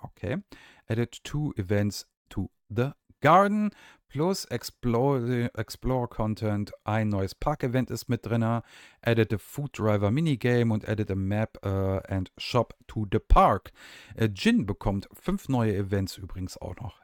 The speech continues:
mit dazu. Ah, die Schwester von, die, ähm, doch, die Schwester von, äh, von Dings ist es das, glaub ich, ja. Ähm, was haben wir denn noch? Dann elf neue Scenes.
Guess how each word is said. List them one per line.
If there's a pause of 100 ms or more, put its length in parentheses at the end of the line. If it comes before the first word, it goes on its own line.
(100)
mit
dazu. (480)
Ah, (280)
die
Schwester
von,
die,
ähm,
doch,
die
Schwester
von,
äh, (460)
von
Dings
ist
es
das,
glaub
ich,
ja. (1080)
Ähm,
was
haben
wir
denn
noch?
Dann
elf
neue
Scenes.